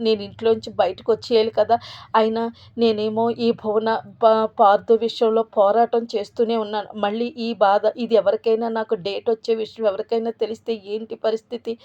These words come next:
అని చెప్పేసి అంటది. అని అంటే, "అలా కంగారు పడికే, ఈ అమ్మ చేసింది నీకు ఇప్పుడు అర్థమవుతది, మా అమ్మ నాకు చేసింది అని ఇప్పుడు నీకు తెలుస్తది, ఏం జరుగుతుందో నీకు తెలుస్తది. అప్పుడు నేను ఎందుకు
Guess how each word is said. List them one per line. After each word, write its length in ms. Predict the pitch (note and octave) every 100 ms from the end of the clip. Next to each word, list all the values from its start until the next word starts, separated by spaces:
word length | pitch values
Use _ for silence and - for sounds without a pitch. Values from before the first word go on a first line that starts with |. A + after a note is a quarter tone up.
| - - -
అని 140 | A#3+
చెప్పేసి 460 | A#3 A#3 - A#3 B3
అంటది. 360 | G3+ A3 F#3+ -
అని 160 | B3 A3+
అంటే, 240 | G#3+ A#3 A#3 - G#3
"అలా 140 | G#3
కంగారు 420 | A#3 A3+ G#3 G#3+
పడికే, 460 | G#3+ G3 G3 A3 -
ఈ 180 | A#3 A#3
అమ్మ 200 | F#3+ G3+
చేసింది 560 | A3+ A#3 A3 A#3 A3 A3
నీకు 300 | G#3+ A3+ -
ఇప్పుడు 200 | - A3+
అర్థమవుతది, 680 | G3+ F3 A3 A3 G#3+ G#3+ G#3+ A3
మా 120 | G3+
అమ్మ 220 | G3+ G#3 A3 A3 - - -
నాకు 260 | G#3 G3+
చేసింది 540 | A#3 A#3 G#3 G#3 G#3+ A3
అని 120 | G#3
ఇప్పుడు 300 | G#3+ - A#3
నీకు 240 | A3+ A3
తెలుస్తది, 640 | A3+ G#3 G#3 G#3+ A#3+ G#3 G#3+
ఏం 280 | A3 G#3 A3
జరుగుతుందో 600 | A#3 A3+ A#3 - A3+ A#3 A3 - - -
నీకు 280 | A3 A3+ A3+
తెలుస్తది. 520 | A3+ G3 G#3 A3+ G#3+
అప్పుడు 240 | G#3 A3
నేను 220 | A3 A3
ఎందుకు 300 | G#3 F#3+ G#3+